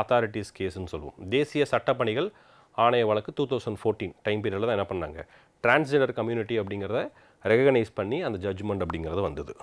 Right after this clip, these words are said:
So, இது ரொம்ப, ரொம்ப முக்கியமானது. அப்ப டிரான்ஸ்ஜெண்டருக்காக, so, நிறைய ஸ்கீம் இருக்கு, வெல்ஃபேர் போர்டு இருக்கு, செல்ஃப்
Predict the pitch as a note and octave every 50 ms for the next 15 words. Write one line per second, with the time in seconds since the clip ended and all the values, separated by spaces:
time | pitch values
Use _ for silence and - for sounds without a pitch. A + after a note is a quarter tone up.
0 | - - - A#2 A2 A#2+ C#3 E3 C#3 B2+ A#2+ B2 B2 B2 B2+ B2+ G2 F2+ - -
1 | F2 E2 D#2 D#2 D#2+ - - _ _ _ _ _ _ _ _ _ _ _ _ _
2 | _ _ _ - - - G#2 F#2+ G#2+ F#2+ - A2 B2+ D3+ D3+ C3 C#3+ C3+ B2 A#2
3 | A#2 - A#2 G#2+ G#2 B2 F3 G#3 - - - - - - - _ - - B2+ A2
4 | A2+ A2+ C3+ D#3 E3 D3+ - - - C3 A#2+ A2 G#2 F#2 F#2 G#2 B2+ A#2+ - C#3
5 | B2+ A#2+ G#2+ G#2+ C3 B2+ A2+ G#2+ G#2 G2 - C#3+ F3+ F#3+ - - - - - _
6 | - - - - - C3 D#3+ D#3+ -